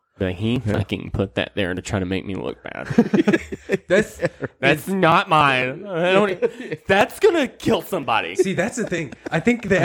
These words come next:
Speaker 3: episode,
Speaker 1: just sitting there.
Speaker 3: the
Speaker 1: It's just
Speaker 3: entire
Speaker 1: yeah.
Speaker 3: episode would just be so over the top. There'd be no way I could keep character.
Speaker 2: Oh man,
Speaker 1: I would
Speaker 3: You know,
Speaker 1: change
Speaker 2: it'd be
Speaker 1: back
Speaker 2: fun,
Speaker 1: and
Speaker 2: wouldn't it?
Speaker 1: forth between that voice,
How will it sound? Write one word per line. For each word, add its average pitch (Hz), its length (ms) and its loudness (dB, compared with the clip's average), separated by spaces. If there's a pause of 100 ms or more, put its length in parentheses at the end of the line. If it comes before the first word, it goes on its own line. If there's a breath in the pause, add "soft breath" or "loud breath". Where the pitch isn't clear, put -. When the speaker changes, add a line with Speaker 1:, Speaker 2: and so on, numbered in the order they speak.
Speaker 3:
episode, 220 200 2
Speaker 1:
just 175 120 2
sitting 220 300 4
there. - 180 -4
Speaker 3:
the 135 120 0
Speaker 1:
It's 180 100 4
just 190 100 2
Speaker 3:
entire 185 240 2
Speaker 1:
yeah. - 80 2
Speaker 3:
episode 180 400 2
would 156 140 0
just 143 180 -6
be 151 80 0
so 160 320 4
over 151 140 6
the 131 100 2
top. 156 360 2
There'd 175 140 4
be 202 120 2
no 185 280 2
way 185 220 4
I 160 80 2
could 131 160 -4
keep 127 220 -8
character. 185 640 0
Speaker 2:
Oh 113 240 6
man, 101 340 4 (220 soft breath)
Speaker 1:
I 147 100 6
would 220 80 6
Speaker 3:
You 233 80 4
know, 214 60 4
Speaker 1:
change 156 200 4
Speaker 2:
it'd - 40 -6
be 143 40 6
Speaker 1:
back 143 40 8
Speaker 2:
fun, 135 80 4
Speaker 1:
and 101 60 2 (100)
Speaker 2:
wouldn't - 20 4
it? 120 60 2
Speaker 1:
forth 127 340 2
between 113 380 -4
that 110 260 -2
voice, 127 640 -4